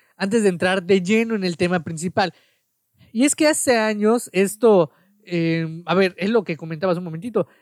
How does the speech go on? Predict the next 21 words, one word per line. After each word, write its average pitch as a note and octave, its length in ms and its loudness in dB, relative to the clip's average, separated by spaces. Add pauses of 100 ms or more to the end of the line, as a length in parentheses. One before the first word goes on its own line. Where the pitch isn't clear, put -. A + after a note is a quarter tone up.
(100)
Hace C#4+ 280 -2
años D#4 260 -2
sí, E4+ 240 4
a C#4 100 4
ver, C#4+ 240 -2
se C#4 200 -2
le C4+ 280 -4
llamaba C4+ 540 0
más G3 280 -6
que G3+ 80 -10
nada F#3+ 240 -4
bullying. D3+ 520 -2 (1200)
Ahora, G3 360 2 (640)
eh, - 520 -20 (560)
sin G3+ 280 -2
embargo, F#3+ 680 2
por G3+ 140 0
ejemplo, G#3 480 -2
antes, A3 600 -6 (180)
¿cómo A3 220 -4
decirlo? F3 440 0